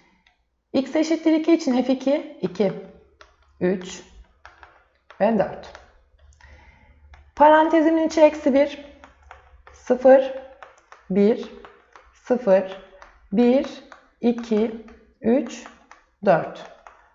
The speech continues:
Buradan toplamımız on gelecektir. Cevap B şıkkı.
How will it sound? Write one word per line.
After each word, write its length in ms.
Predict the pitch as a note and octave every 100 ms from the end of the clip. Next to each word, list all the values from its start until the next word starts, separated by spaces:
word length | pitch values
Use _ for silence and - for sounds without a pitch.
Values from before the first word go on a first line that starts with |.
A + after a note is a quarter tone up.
| _
Buradan 680 | E4 F4 A3 G#3 A#3 - - -
toplamımız 840 | C4 C4 A#3 G#3+ F#3+ G3+ C4+ - - - _
on 420 | A#3+ A#3+ D4 - - -
gelecektir. 640 | G#3 F#3 E3 E3 - - - _ _ -
Cevap 680 | G3 E3 G3+ - - - -
B 160 | E3 -
şıkkı. 400 | G3+ - F#3